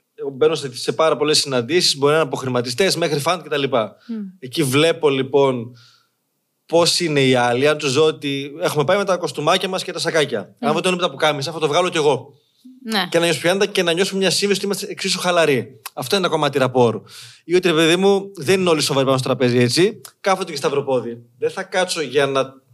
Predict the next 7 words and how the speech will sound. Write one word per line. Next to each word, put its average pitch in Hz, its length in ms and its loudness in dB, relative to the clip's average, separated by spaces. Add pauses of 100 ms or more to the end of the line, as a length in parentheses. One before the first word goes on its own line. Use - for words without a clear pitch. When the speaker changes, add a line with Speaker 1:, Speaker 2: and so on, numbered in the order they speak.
(260)
Speaker 1:
τους 143 200 -2
αντιγράψω 131 1000 0
Speaker 2:
Μμμ. 202 340 -10
Speaker 1:
και 143 80 -4
να 135 80 -4
κάνουμε 139 200 0
σύνδεση. 131 580 0